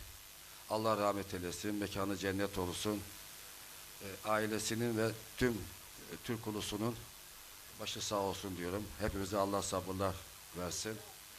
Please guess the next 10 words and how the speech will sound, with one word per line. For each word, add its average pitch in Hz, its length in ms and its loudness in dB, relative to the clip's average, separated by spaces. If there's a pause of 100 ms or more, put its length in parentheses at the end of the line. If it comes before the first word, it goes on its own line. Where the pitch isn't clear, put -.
(180)
İnşallah 117 440 8
tekrarı 113 460 8
olmaz. 107 540 8 (1200)
Üzgünüz 165 680 10 (180)
bunun 131 180 8
için 120 260 4
ama 135 200 8
aynı 139 180 10
zamanda 127 360 4
kızgınız. 131 600 2